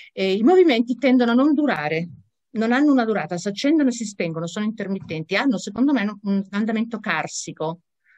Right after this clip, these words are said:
cioè si appaiono sulla, nell'agorà virtuale e in quella reale, poi si inabissano e poi probabilmente riappaiono. Quindi dovremo vedere. L'altra cosa di cui nessuno parla mai, ma io parlo, ne parlo perché sono molto legata sia ai popoli indigeni,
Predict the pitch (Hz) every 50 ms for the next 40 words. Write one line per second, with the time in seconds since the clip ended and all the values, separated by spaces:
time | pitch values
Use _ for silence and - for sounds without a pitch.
0 | _ _ - - 170 156 160 160 - - - - - 165 - _ - 214 208 214
1 | 240 269 277 294 285 - - 175 175 170 175 190 175 175 170 170 165 165 175 170
2 | 165 165 165 - - - 175 170 - _ - 180 165 156 156 165 190 220 240 -
3 | - 180 160 160 - - 165 170 165 160 160 165 160 151 127 131 151 170 233 311
4 | - _ _ _ _ _ _ _ - - _ _ _ _ - 233 233 247 - -
5 | 214 202 202 196 202 185 175 - - - 254 320 359 349 - 190 180 - 233 233
6 | 208 175 160 160 160 165 165 160 156 160 - - - - 170 - 156 165 - 254
7 | 262 208 180 175 180 202 196 202 185 190 185 175 185 165 160 156 165 170 214 240
8 | - 254 277 269 294 233 190 175 170 170 175 180 214 214 202 180 - - 214 202
9 | 202 190 180 185 190 190 180 175 160 156 165 185 165 - 185 170 160 156 151 -
10 | _ _ _ - 175 170 175 185 170 165 160 151 156 160 - - 185 - - 165
11 | 175 196 220 233 - 202 190 175 170 160 156 151 - 165 160 - - 208 208 208
12 | 185 180 175 175 165 165 165 160 165 160 147 - 156 156 160